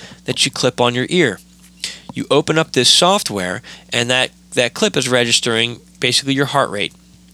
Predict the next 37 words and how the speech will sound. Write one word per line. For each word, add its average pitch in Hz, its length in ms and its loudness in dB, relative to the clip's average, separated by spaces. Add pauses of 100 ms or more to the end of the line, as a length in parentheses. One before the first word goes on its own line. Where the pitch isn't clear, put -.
(580)
And 117 520 0 (1160)
you 123 160 -2
look 139 260 0
at 170 120 2
your 151 140 -2
biorhythm 117 600 2
on 104 180 -4
there, 107 120 -2
and 107 140 -4
you 107 80 -8
can 107 160 -10
see 139 580 4 (880)
what 123 220 -2
your 120 120 -2
heart 117 260 0
rate's 113 280 -2
doing. 107 400 -2 (960)
And 113 100 -4
then 120 180 0
you 147 80 0
start 143 300 2
focusing 131 560 0
on 113 160 -2
your 110 140 -8
breathing. 107 400 -6 (720)
You 110 80 -12
breathe 104 260 -10
in, 135 540 0 (320)
you 113 120 -12
breathe 107 280 -6
out, 110 460 0 (420)
and 113 100 -10
you 104 60 -6
try 127 260 2
to 123 80 2
level 113 380 0
out. 104 260 -2